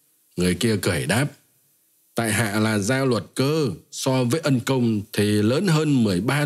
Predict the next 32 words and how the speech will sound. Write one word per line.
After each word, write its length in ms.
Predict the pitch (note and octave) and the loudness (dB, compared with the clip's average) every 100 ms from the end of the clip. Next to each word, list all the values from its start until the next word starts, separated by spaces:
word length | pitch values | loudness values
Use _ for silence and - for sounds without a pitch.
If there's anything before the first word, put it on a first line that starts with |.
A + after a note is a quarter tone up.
| A#2 | -2
tuổi." 440 | G#2+ - B2 B2+ - _ _ _ _ _ - | -4 -2 -2 -2 -8 _ _ _ _ _ -2
Tiêu 160 | G2+ | 0
Phong 240 | F2+ G2+ F2 | 0 0 0
nói: 240 | F#2 D#3 F3 _ _ _ _ _ - | 2 0 -2 _ _ _ _ _ -4
"Huynh 240 | E3+ E3+ | 0 0
trưởng 320 | C#3 A2+ F2+ F#2+ | 0 0 0 -2
sao 200 | C3 C3+ | 0 0
vẫn 220 | F#3+ F#3+ | 0 0
còn 280 | A#2+ F#2+ F#2 | 2 2 2
gọi 220 | G#2+ G#2 | 0 -2
tiểu 260 | G2+ E2 | 0 0
đệ 300 | G#2 A2+ - | 0 0 -2
là 180 | G2 F#2 | -2 0
ân 280 | - C3+ C#3 C#3 | 0 0 0 0
công? 280 | D#3 E3+ F2+ - _ _ _ | 0 0 -2 -10 _ _ _
Huynh 220 | C#3 E3+ D3 | -2 0 0
trưởng 300 | A#2 D2+ - | -2 -2 -2
là 180 | - | 0
đại 340 | F#2 G#2+ G2+ F#2+ | -2 -2 -2 -2
ca, 360 | C3+ D3 D#3 F2+ - | 0 0 -2 -4 -12
xin 320 | - - D3+ D3+ | -8 -2 2 2
nhận 300 | A#2 A2 A2+ | 0 2 2
một 120 | A2 | 2
lạy 300 | A#2 G#2 F#2+ | 0 -2 -4
của 180 | G2+ E2+ | -2 0
đệ." 400 | A2+ A2+ A#2 G#2 - _ _ _ _ - | 0 0 -2 -4 -10 _ _ _ _ -2
Nói 180 | A#2+ D3 | -2 0
xong 380 | B2+ A#2 A2 | 0 2 2
bèn 240 | G2 D#2 C#2+ | 2 0 0
phục 200 | G2 E2 | -2 -2
xuống 240 | - C3 | 0 0
lạy. 160 | A2+ | -2